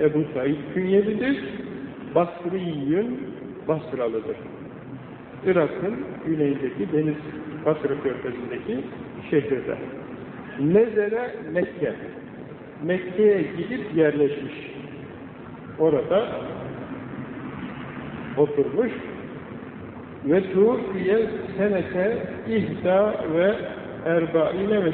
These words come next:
selâsen mi'e. Üç yüz kırk bir senesinde vefat etmiştir. Demek ki Basralıymış, Mekke'ye yerleşmiş, üç yüz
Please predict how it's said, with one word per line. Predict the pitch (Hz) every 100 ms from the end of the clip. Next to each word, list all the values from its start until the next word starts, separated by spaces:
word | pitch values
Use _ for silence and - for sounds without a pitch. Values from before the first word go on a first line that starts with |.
| -
selâsen | 160 165 151 151 143 135 143
mi'e. | 151 120 113 - - - - - - 202
Üç | 226 214 - 156
yüz | 160 214 247 - - - - -
kırk | 202 247 - - - - - -
bir | 185 196 - - -
senesinde | 170 160 156 - 165 156 170 247 208 156
vefat | 156 156 139 127
etmiştir. | 110 123 - 117 - - - - - - - - - - - -
Demek | 208 185 - -
ki | 247 - - - - - - - - - - -
Basralıymış, | 175 180 202 208 202 220 254 208 - 185
Mekke'ye | 180 196 180 156
yerleşmiş, | 147 143 143 143 240 - -
üç | 202 -
yüz | 151